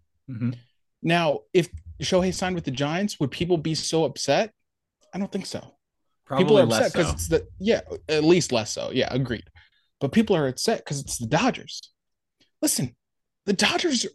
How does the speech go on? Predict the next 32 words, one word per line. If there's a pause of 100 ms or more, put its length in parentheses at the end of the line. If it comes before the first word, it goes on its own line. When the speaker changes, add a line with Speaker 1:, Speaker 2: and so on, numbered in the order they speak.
(140)
Speaker 2:
just
outsmarted
everyone. (680)
But
at
the
same
time, (180)
it
doesn't
sound
like
it
was
just
a
Dodgers
thing
if
the
Giants
were
okay
with
the
same
exact
structure
and
they
had
discussed